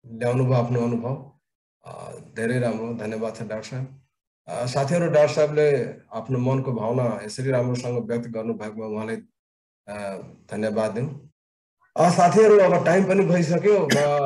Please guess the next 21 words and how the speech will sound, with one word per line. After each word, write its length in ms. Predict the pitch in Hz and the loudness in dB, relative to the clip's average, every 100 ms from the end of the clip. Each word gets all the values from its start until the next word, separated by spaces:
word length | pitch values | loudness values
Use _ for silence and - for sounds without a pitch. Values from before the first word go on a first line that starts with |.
| 127 127 | -2 -4
यहाँको 340 | 151 170 170 165 | -2 0 0 0
अनुमति 360 | 160 160 160 | 0 -2 -4
छ 120 | 143 | -4
भने 280 | 156 151 151 | -4 -2 -2
हामी 380 | 135 104 113 139 | -2 -4 -6 -4
आजको 460 | 143 143 147 143 135 | -2 0 -2 -2 -8
कार्यक्रम, 480 | 131 123 127 117 | -6 -6 -6 -6
अ, 300 | 104 110 104 | -8 -12 -12
समाप्त, 640 | 101 113 113 117 - _ 120 | -10 -6 -4 -4 -8 _ -4
ए, 420 | 123 123 123 117 | 0 0 0 -2
समाप्त 380 | 117 117 117 113 | -2 0 0 0
गर्नेतर्फ 500 | 117 120 117 120 120 | 0 2 -2 -4 -2
लागौँ। 360 | 117 127 175 - _ _ _ _ _ _ _ _ _ _ _ _ - - | -2 -2 -4 -8 _ _ _ _ _ _ _ _ _ _ _ _ -20 -6
अर्को 220 | 147 131 139 | -4 0 2
हप्ता, 640 | 156 131 156 180 - - 120 | 2 4 2 0 -4 -14 -6
अ, 40 | 120 120 | -4 -2
यही 200 | 131 147 | -2 -2
समयमा 500 | 143 143 139 131 143 | -4 -4 -2 -2 -2
हामी 380 | 139 107 120 123 | -6 -8 -6 -4
अर्को, 600 | 123 139 131 117 - - _ _ | -4 -4 -4 -4 -8 -16 _ _
अ, 40 | _ | _